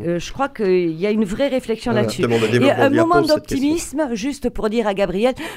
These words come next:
Speaker 2: que très modestement, moi je préside bénévolement un comité de bassin d'emploi sur mon territoire
Speaker 1: Ouais.
Speaker 2: où j'ai des chefs d'entreprise, euh, des associations, des demandeurs d'emploi, des élus. Et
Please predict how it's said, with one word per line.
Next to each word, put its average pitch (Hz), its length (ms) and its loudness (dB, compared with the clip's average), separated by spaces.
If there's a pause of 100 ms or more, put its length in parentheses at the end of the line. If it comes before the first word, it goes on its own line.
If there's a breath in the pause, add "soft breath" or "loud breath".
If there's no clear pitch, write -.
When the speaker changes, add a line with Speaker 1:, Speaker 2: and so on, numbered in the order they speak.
Speaker 2:
que 214 180 2
très - 240 -2
modestement, 233 520 2
moi 226 100 -2
je - 120 -10
préside 196 380 -6
bénévolement 185 600 -2
un 165 100 0
comité 190 340 -4
de 170 60 -8
bassin 170 260 -2
d'emploi 175 380 -2 (300 loud breath)
sur - 220 -6
mon 180 120 -4
territoire 202 540 0
Speaker 1:
Ouais. - 140 -12 (100)
Speaker 2:
où 165 80 -4
j'ai 185 140 -2
des 175 80 -2
chefs 175 180 -2
d'entreprise, 220 840 0
euh, 196 180 4 (260 loud breath)
des 170 180 2
associations, 190 520 -2
des 190 100 0
demandeurs 165 340 -2
d'emploi, 165 240 -4
des 175 200 -2
élus. 202 180 -2 (500 loud breath)
Et 208 300 4